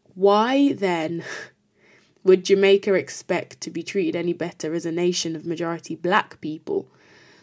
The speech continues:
when the royal family can't even treat someone like Meghan, who essentially married in and became a royal, um, in, in their initial kind of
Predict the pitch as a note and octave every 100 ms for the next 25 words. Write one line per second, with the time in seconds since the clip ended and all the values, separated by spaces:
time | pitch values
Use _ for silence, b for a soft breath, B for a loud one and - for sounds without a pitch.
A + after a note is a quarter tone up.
0 | b - F#3+ F#3 F#3 F#3 G3+ F#3 F#3 G#3
1 | G#3 F3 E3+ D#3 - - G3+ F#3+ F#3 F#3+
2 | F3+ F3 E3+ - F3 D3+ F#3 F3 E3+ E3
3 | - G3+ G#3 C#3 D#3+ F3+ E3+ E3 E3 -
4 | _ _ - - G3 - F#3 F#3 F3 E3
5 | E3 F3+ G3+ E3 D#3+ - G3+ G3 F#3+ -
6 | E3+ D#3 D3+ D#3 E3 b b b b b
7 | b - F3 F3 F3+ F#3 F3+ - F3+ E3+
8 | D#3+ E3 E3+ - D#3+ E3 D#3+ D#3 D3+